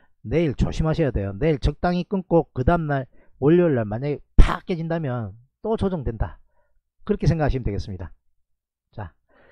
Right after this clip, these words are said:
아, 장 마치고 찾아뵙도록 하죠. 여러분들, 아, 최근에 많이, 아, 상승장임에도 불구하고 본인이 가지고 있는 종목들, 잘 안 올라간 종목들도 많이 있을 거예요. 왜냐하면 업종 대표주 위주로 올라간 것처럼 제가 보이니까요.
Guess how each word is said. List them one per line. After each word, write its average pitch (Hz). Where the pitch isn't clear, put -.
아, 110
장 117
마치고 131
찾아뵙도록 156
하죠. 113
여러분들, 135
아, 113
최근에 151
많이, 127
아, 113
상승장임에도 185
불구하고 175
본인이 196
가지고 170
있는 151
종목들, 139
잘 185
안 127
올라간 208
종목들도 139
많이 110
있을 -
거예요. 147
왜냐하면 185
업종 214
대표주 190
위주로 160
올라간 165
것처럼 160
제가 113
보이니까요. 143